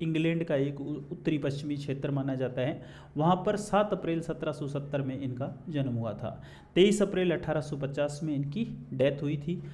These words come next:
पिता इनके छो-, जो थे वो थे जॉन कॉक्सन, और इनकी माँ का नाम था एन कॉक्सन, और इनकी शादी जिस महिला से हुई थी उनका नाम था हैरी, ए, sorry, Mary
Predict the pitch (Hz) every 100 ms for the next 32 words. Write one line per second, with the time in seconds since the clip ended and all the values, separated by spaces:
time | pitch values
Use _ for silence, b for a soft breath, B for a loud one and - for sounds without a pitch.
0 | B B 175 170 202 196 190 202 196 185
1 | - 147 143 160 147 147 147 143 147 143
2 | 143 147 156 143 123 - - - - -
3 | 131 135 - 143 143 131 131 139 156 160
4 | 147 143 143 143 180 B B B - 151
5 | 151 147 120 - 113 - - B B 143
6 | 147 151 156 - 156 170 208 208 208 -
7 | 165 156 170 170 165 147 147 147 170 -
8 | B B 160 170 170 143 139 147 151 139
9 | 143 135 147 147 - - - 135 131 123
10 | 123 120 120 143 139 135 143 156 165